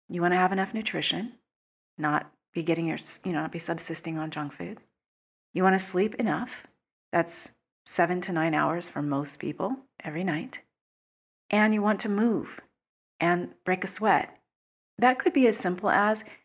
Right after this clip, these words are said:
you walk away from your house or your work or wherever in, at a good s-, clip,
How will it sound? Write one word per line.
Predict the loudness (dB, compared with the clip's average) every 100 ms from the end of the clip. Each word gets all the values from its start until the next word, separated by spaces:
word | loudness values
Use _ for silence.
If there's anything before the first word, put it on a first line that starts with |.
| _
you | 2 4 4 0 -12 _ 0
walk | 4 4 2 -4
away | 2 6 6
from | 4 -2
your | 0 -2 -4
house | -2 2 2 2 -2
or | -2 -6
your | -4
work | 0 2 0
or | -2
wherever | 0 2 2 0 -4 -10 _ _ _ _ _ _
in, | 0
at | 2 2 0
a | 0
good | 0 0
s-, | -4 -14 _
clip, | 0 2 0